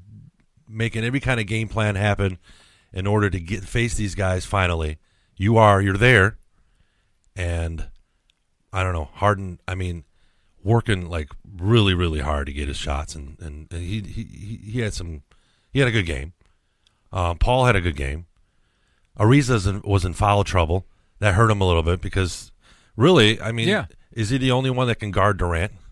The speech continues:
Speaker 1: Nobody can
Speaker 2: No.
Speaker 1: fucking guard Durant.
Speaker 2: Nobody can guard Durant.
Speaker 1: Nobody can fucking guard Durant. But is there anybody on the roster that has a chance? Maybe Ariza. Um, not,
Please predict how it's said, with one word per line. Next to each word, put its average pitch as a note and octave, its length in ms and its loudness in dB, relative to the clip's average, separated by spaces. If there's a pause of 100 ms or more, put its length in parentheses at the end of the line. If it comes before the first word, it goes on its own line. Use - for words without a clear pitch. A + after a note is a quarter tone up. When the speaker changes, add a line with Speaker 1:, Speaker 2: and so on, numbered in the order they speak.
(120)
Speaker 1:
Nobody G#2+ 260 0
can E2 140 -10
Speaker 2:
No. D#3+ 140 4
Speaker 1:
fucking E2+ 160 -4
guard D2+ 240 -2
Durant. C#2 160 -6
Speaker 2:
Nobody C#3 280 2
can F#2 100 -8
guard F2 180 -4
Durant. D2+ 40 -6
Speaker 1:
Nobody B2+ 220 6
can A2 120 -2
fucking F2+ 220 -2
guard F2 200 2
Durant. E2 260 -2
But G#2 120 2
is G#2+ 100 0
there A#2 100 6
anybody B2 340 4
on A2+ 80 2
the G2+ 80 0
roster A2 360 2
that F#2 220 2 (500)
has A2+ 200 4
a A2 60 -2
chance? A2+ 440 0 (220)
Maybe A#2+ 300 4
Ariza. G2 460 0 (600)
Um, G2+ 320 -2
not, B2 300 2